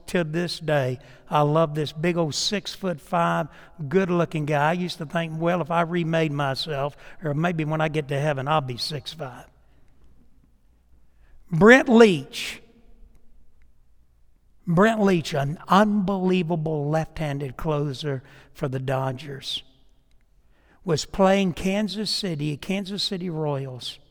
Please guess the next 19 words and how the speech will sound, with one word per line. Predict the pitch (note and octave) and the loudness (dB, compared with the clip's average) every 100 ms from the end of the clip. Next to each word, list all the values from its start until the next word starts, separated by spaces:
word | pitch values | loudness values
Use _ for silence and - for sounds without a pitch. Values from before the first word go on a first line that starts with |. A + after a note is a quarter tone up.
| _ _ _ _ _ _ _ _ _ | _ _ _ _ _ _ _ _ _
They | E3+ D3 | 0 0
brought | C3+ E3 F#3 G#3 | 2 6 6 6
him | G#3+ G3 | 2 2
in | F#3+ | 0
to | D#3+ | 0
close | - F#3 F#3 E3 | -2 0 0 0
out | F3 E3+ | -2 -2
the | E3 | -4
game, | C#3+ D#3 D#3 D3 | -2 -2 0 -2
and | C3+ B2+ | -4 -2
Brent | D3 D3+ D3+ | -2 -2 -2
Leach | C#3+ C#3 - | -2 -4 -4
had | C#3+ | -4
a | B2 | -4
bad | B2 C3 B2+ C3+ C3 | -6 -6 -6 -8 -8
game, | C3 B2+ B2 - _ - | -10 -10 -14 -18 _ -16
if | C#3 | -8
I | B2+ C#3 | -4 -4
remember. | D#3 E3 D3+ B2 C3 - | -4 -6 -6 -8 -14 -20